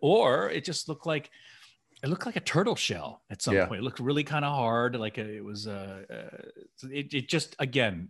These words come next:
Speaker 1: distracting
Speaker 2: It's a little
Speaker 1: to the point of
Speaker 2: distracting.
Speaker 1: Yeah.
Speaker 2: But they, the three of them beam,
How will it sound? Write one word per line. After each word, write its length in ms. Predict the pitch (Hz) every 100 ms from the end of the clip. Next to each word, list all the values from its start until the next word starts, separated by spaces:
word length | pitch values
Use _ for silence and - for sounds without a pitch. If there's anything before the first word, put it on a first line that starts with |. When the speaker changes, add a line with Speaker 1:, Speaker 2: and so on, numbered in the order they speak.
| -
Speaker 1:
distracting 800 | 147 - 127 127 - 131 107 90 -
Speaker 2:
It's 120 | 143 139
a 60 |
little 260 | 151 143 139
Speaker 1:
to 60 |
the 60 | 131
point 160 | 127 123
of 60 |
Speaker 2:
distracting. 360 | 101 98 104 98 - - -
Speaker 1:
Yeah. 300 | 147 156 139
Speaker 2:
But 300 | 165 147 -
they, 160 | 135 151
the 60 | -
three 320 | - 143 185
of 140 | 196 170
them 240 | 165 156
beam, 280 | 147 147